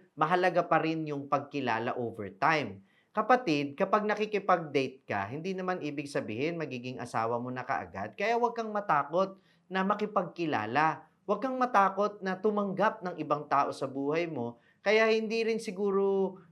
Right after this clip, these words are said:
ah, masyadong maganda yung mentality na kung sino yung unang maging boyfriend mo, yun na kaagad yung mapapangasawa mo. Ideal yan.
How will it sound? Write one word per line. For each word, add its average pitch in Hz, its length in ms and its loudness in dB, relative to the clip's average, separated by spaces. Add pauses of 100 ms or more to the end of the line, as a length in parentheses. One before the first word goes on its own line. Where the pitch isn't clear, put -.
(160)
ah, 160 160 4
masyadong 175 480 2
maganda 156 480 2
yung 220 160 0
mentality 165 800 0
na 147 320 -2 (160)
kung 170 160 -2
sino 180 320 0
yung 165 400 0 (240)
unang 175 400 2
maging 156 320 0
boyfriend 131 560 0
mo, 196 160 0
yun 196 160 -4
na 170 80 -6
kaagad 135 400 0
yung 131 160 -4
mapapangasawa 113 880 -2
mo. 135 160 -8
Ideal 196 640 2
yan. 185 320 2